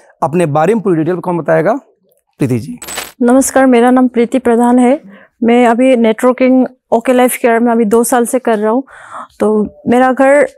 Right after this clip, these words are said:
Speaker 2: अम, सरायडो डिस्ट्रिक्ट सिपसा, अ, सरायडो डिस्ट्रिक्ट सफीघाटी में है और मैं ग्रेजुएशन का साथ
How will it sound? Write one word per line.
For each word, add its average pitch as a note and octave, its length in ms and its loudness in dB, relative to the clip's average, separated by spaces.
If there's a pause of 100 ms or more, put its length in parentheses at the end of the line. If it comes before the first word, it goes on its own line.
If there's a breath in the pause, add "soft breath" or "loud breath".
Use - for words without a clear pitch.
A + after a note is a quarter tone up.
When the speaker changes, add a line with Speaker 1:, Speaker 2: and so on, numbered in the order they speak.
Speaker 2:
अम, A3 380 0
सरायडो B3 640 -2
डिस्ट्रिक्ट C#4 440 -2
सिपसा, C4+ 360 -2
अ, A3+ 420 -2
सरायडो A#3+ 520 0
डिस्ट्रिक्ट C4 380 -4
सफीघाटी B3+ 440 -2
में B3+ 140 0
है B3 220 -2 (400 loud breath)
और A3 240 0
मैं B3+ 440 2
ग्रेजुएशन B3 800 -2
का C#4+ 140 0
साथ C4+ 200 0